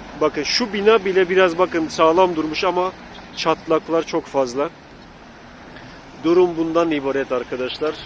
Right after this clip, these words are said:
Merak edenler oluyor arkadaşlarımızdan. Böyle yoğunluk bu şekilde. Artık canlı çıkma ümidi yok.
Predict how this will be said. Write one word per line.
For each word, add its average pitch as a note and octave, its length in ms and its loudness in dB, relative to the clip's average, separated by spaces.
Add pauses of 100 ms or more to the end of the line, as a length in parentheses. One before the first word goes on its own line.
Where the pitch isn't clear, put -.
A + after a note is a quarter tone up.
(140)
Merak E3+ 300 4
edenler E3 440 2
oluyor C#3+ 500 -2
arkadaşlarımızdan. C3+ 1000 -4 (520)
Böyle F3+ 280 6
yoğunluk E3 580 4 (120)
bu E3+ 80 -4
şekilde. B2 560 -6 (240)
Artık C#3+ 320 -2 (720)
canlı D#3+ 320 2
çıkma D#3 440 -2
ümidi D3 500 -4
yok. D#3 140 2